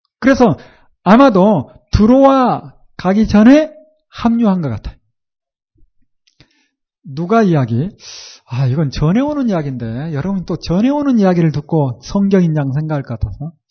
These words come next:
아, 좀 힘들어하는 한 분이 있어서 제가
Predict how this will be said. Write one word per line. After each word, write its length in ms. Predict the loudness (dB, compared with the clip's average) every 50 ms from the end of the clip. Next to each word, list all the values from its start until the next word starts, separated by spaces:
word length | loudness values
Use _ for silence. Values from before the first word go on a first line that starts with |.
| _ -20 -20 -20 -20 -20 -20 -20 -20 -20 -20 -20 -20 -20 _ _ _ _ _ _ _
아, 240 | -10 -8 -8 -8 -8 -8
좀 180 | -8 -8 -6
힘들어하는 560 | -6 -6 -4 -4 -2 -2 -2 -2 -2 -2 -4 -4
한 140 | -6 -6
분이 140 | -6 -6 -6
있어서 300 | -6 -6 -8 -8 -8 -8
제가 320 | -8 -8 -8 -8 -8 -8